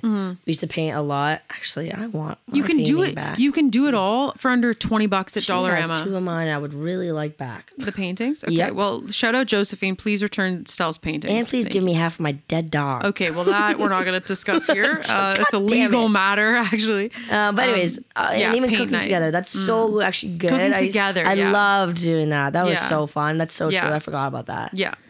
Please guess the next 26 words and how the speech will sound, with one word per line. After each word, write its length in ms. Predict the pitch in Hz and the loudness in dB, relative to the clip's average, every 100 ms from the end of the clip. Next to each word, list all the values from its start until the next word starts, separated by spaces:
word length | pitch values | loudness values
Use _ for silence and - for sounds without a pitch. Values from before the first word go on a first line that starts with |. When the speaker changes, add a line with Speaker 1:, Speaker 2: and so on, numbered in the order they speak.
| - _ | -20 _
Speaker 1:
Yeah. 220 | 190 185 - - | -6 -4 -4 -4
Speaker 2:
Nice. 360 | 180 180 147 - | -2 -2 -2 -2
Speaker 1:
Yeah. 140 | 185 - 240 214 | -4 -4 -10 -6
Although 180 | 269 294 | -2 0
going 260 | 226 233 240 | 0 0 0
out 80 | 285 | -2
to 100 | 359 | -4
a 60 | 277 | -2
restaurant, 640 | 175 - - 233 240 - _ - _ _ _ _ _ _ | -2 -2 -2 -2 -2 -6 _ -20 _ _ _ _ _ _
um, 420 | - 214 196 185 180 - _ | -2 0 0 -2 -6 -10 _
I 180 | 202 220 | -2 0
like 240 | 247 262 | 0 -2
to 100 | - | -4
see 320 | 269 - 208 208 | -4 -2 0 -2
how 600 | - 185 185 180 180 185 | -4 -2 -2 -2 -4 -8
people 380 | - 202 - 180 | -6 -6 -4 -8
treat 380 | - - 196 180 - | -4 -4 -4 -6 -4
other 220 | 190 185 | -2 -2
people. 800 | 151 160 160 165 165 165 160 151 | 0 0 2 2 2 2 2 0
Speaker 2:
Ooh, 20 | 151 | 0
yeah, 160 | 151 | 2
Speaker 1:
How 80 | 226 | 2
are 60 | 269 | 2
you 60 | |
Speaker 2:
that's 160 | 311 330 | 2 0
Speaker 1:
speaking 200 | 151 226 | 0 0